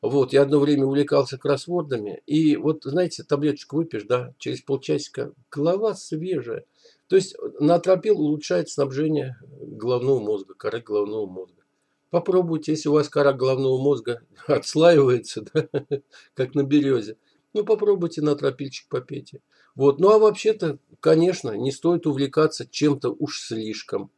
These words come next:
Вот. Ну, уже не говоря про алкоголь, курение там и прочее, ну, э, игры, вот как я уже сказал, или там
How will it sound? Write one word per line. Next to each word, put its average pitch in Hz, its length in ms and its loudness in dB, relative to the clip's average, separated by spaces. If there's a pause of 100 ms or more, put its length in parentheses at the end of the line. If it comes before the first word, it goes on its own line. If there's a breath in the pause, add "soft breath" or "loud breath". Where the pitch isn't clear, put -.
(520)
Вот. 117 360 -2
Ну, 156 160 2
уже 143 220 0
не 127 100 -2
говоря 123 320 2
про 117 160 0
алкоголь, 113 460 -2
курение 120 500 -4
там 104 260 -4
и 104 40 -8
прочее, 131 500 -2
ну, 131 240 -2 (640)
э, - 20 -12 (420)
игры, 135 400 0
вот 123 180 -6
как 120 200 -2
я 117 120 2
уже 110 160 -6
сказал, 110 500 0
или 104 160 -6
там 95 320 -6